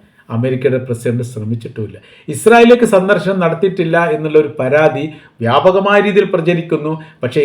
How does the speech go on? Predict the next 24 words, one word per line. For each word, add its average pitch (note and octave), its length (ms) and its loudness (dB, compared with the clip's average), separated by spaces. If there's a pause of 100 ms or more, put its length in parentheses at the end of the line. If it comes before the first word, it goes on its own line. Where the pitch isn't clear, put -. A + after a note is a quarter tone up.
ഇറാൻ E3+ 260 4
അത് E3+ 160 -2
കാണുന്നത് C3+ 420 0 (220)
സന്ദർശനം B2+ 460 -4
നടത്തിയിട്ട് D#3+ 400 -4
എന്താ D#3 240 -2
കാര്യം? D3+ 280 2 (840)
അവ-, F#3+ 200 6
അവിടെയും F#3 400 6 (300)
യുദ്ധം F3 300 0
അവസാനിപ്പിക്കാൻ E3 680 2
വേണ്ടി D3 200 -4 (160)
അമേരിക്കൻ D3 400 0
പ്രസിഡന്റ് C#3+ 360 -4
ഒരിക്കലും C#3 400 -2
ഇസ്രായേലിനോട് C#3 480 -4
പറയില്ല. B2 300 0 (380)
അതിൻ്റെ F#3+ 300 4
കാര്യം D3 300 4
എന്ന് C3+ 160 -4
പറഞ്ഞാൽ B2 300 0 (320)
യുദ്ധം C#3 320 4
ചെയ്യുന്ന C#3+ 280 -2
അമേരിക്കയാണ്, B2 540 0